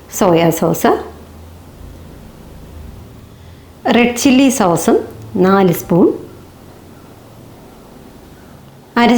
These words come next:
സ്പൂൺ കുരുമുളക് പൊടി, ഇനി നാല് സ്പൂൺ ടൊമാറ്റോ കെച്ചപ്പാണ്, ഒരു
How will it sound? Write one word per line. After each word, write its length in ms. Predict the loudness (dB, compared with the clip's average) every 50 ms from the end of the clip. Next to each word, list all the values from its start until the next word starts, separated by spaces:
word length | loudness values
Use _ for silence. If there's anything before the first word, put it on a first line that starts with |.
| 0 -2
സ്പൂൺ 260 | 0 0 2 2 2 2 -2 -4 -2 2
കുരുമുളക് 420 | 2 4 4 4 4 2 2 2 2 0
പൊടി, 220 | 2 2 4 4 4 2 0 -4 -12 -16 -20 -20 -20 -20 -20 -20 -20 -20 -20 -20 -20 -20 -20 -10 -4 0 2
ഇനി 120 | 4 4 4 4 4
നാല് 260 | 4 4 4 4 4 2
സ്പൂൺ 220 | 2 2 2 2 2 0 -2 -6 -14 -18 -8 -2 0
ടൊമാറ്റോ 420 | 2 4 4 4 2 2 0 0 0 0
കെച്ചപ്പാണ്, 640 | -2 -2 -2 -2 -4 -2 -2 -2 0 2 2 2 2 0 -2 -6 -14 -18 -20 -20 -20 -20 -20 -20 -20 -20 -20 -20 -20 -20 -20 -20 -20 -20 -20 -20 -20 -20 -20 -20 -20 -20 -20 -20 -20 -20 -20 -20 -20 -20 -20 -20 -20 -20 -20 -20 -20 -20 -20 -20 -20 -20 -20 -20 -20 -20 -20 -20 -20 -20 -20 -20 -10 -4 0 2
ഒരു 140 | 4 4 4